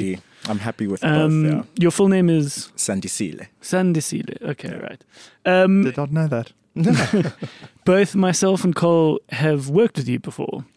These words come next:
Speaker 1: Yes, yes.
Speaker 2: Um, you are an actor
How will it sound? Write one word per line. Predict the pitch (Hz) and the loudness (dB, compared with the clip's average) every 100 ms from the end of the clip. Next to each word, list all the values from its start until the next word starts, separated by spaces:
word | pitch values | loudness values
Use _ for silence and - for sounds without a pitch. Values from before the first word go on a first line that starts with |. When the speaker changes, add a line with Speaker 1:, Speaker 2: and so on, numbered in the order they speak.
| - - | -12 -4
Speaker 1:
Yes, | 120 98 - - - - | -2 -2 -6 -8 -10 -10
yes. | 104 101 - 156 | -4 -4 -2 0
Speaker 2:
Um, | 147 151 151 - | 2 2 0 -2
you | 160 160 165 | 0 2 4
are | 160 | 4
an | 156 156 | 4 2
actor | 135 - 135 170 | 0 -2 -2 -2